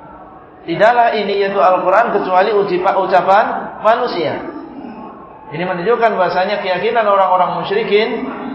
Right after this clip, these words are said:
itu orang-orang Quraisy, mereka meyakini bahasanya Al-Quran adalah,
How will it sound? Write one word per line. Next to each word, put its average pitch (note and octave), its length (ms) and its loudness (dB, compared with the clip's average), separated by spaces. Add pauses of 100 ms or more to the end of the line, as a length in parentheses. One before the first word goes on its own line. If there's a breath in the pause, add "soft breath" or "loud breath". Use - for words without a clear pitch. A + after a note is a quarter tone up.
(100)
itu D3+ 160 -6
orang-orang F#3+ 560 2
Quraisy, F#3+ 240 2
mereka F#3 320 -2
meyakini F#3 400 -4
bahasanya E3 480 -4
Al-Quran F3+ 240 -2
adalah, E3+ 380 2